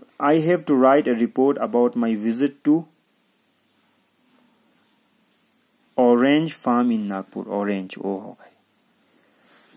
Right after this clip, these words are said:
Orange farm in Nagpur। यानी, अ, मुझे एक रिपोर्ट लिखना है, I have to write a report about my visit, कि मैंने जब, अ, देख-, मैं देखने गया था फार्म,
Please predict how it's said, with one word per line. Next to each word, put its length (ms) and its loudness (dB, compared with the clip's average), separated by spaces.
Orange 580 0
farm 220 0
in 140 -2
Nagpur। 360 -6
यानी, 320 0
अ, 60 -6
मुझे 520 2
एक 100 0
रिपोर्ट 380 2
लिखना 320 0
है, 280 0
I 40 -2
have 240 0
to 140 -4
write 300 0
a 60 -8
report 400 -4
about 240 -2
my 140 -2
visit, 360 -2
कि 80 2
मैंने 460 2
जब, 340 0
अ, 280 2
देख-, 460 0
मैं 260 2
देखने 400 2
गया 220 4
था 220 -2
फार्म, 540 2